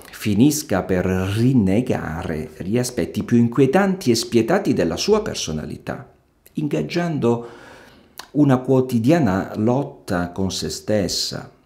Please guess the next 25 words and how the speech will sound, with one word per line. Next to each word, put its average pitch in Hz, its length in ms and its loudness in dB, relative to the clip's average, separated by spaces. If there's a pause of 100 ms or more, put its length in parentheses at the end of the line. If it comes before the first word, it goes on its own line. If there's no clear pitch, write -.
(140)
che 139 140 2
diventa 139 480 4
una 123 180 6
necessità 127 600 2
psicologica 131 920 0
nella 92 300 0
quale 143 360 2
incombe 85 920 -2
lo 131 100 -2
spettro - 500 -10
del 80 180 -8
potere. - 500 -12 (2000)
Il 113 140 4
rapporto 113 460 2
sadomasochistico 90 1160 -4
tra 82 240 -8
carnefice 87 640 -6
e 80 60 -2
vittima 82 680 -6 (380)
è - 100 -10
sempre 127 500 -2
una 85 220 -2
relazione 85 540 -2
di 87 100 -4
potere 82 720 -4